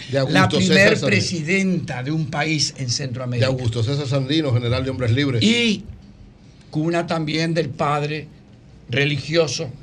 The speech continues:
Speaker 2: revolucionario y poeta Cardenal.
Speaker 1: Cardenal.
Speaker 2: Bien, Dominicana se enfrenta a Nicaragua. Y los veintitrés jugadores que nos van a representar,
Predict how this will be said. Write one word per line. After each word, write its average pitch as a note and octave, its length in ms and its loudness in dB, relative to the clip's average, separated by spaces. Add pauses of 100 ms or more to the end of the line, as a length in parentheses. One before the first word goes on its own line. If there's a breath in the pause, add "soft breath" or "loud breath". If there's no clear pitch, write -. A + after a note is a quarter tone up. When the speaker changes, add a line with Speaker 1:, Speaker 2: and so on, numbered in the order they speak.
Speaker 2:
revolucionario C#3+ 880 0
y D3 40 -2
poeta C#3+ 580 -4 (260)
Cardenal. B2 480 -4
Speaker 1:
Cardenal. E2+ 380 -12 (460 loud breath)
Speaker 2:
Bien, D#3 380 2 (1040)
Dominicana E3 560 2
se D3 140 -4
enfrenta D3 420 -4
a - 40 -2
Nicaragua. A2+ 560 -4 (1160 loud breath)
Y A#3+ 340 2 (600)
los D3 180 -2
veintitrés D3+ 500 -2
jugadores D#3 540 -2
que D3 120 -6
nos A#2+ 120 -2
van C#3+ 160 -2
a D3 120 -2
representar, C3 760 -4